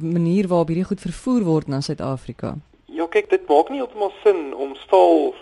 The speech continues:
Speaker 2: in Suid-Afrika te vervaardig, dit, eh, uit te voer na Europa toe om die turbines, eh, sê, die, byvoorbeeld die torings daar te bou en dan weer die torings terug te v-, vervoer na Suid-Afrika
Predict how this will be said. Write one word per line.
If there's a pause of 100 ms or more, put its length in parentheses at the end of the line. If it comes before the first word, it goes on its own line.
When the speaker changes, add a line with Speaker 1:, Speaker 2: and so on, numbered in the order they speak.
Speaker 2:
in
Suid-Afrika
te
vervaardig,
dit, (200)
eh,
uit
te
voer
na
Europa
toe
om
die
turbines, (120)
eh,
sê,
die,
byvoorbeeld
die
torings
daar
te
bou
en
dan
weer
die (100)
torings
terug
te
v-, (140)
vervoer
na
Suid-Afrika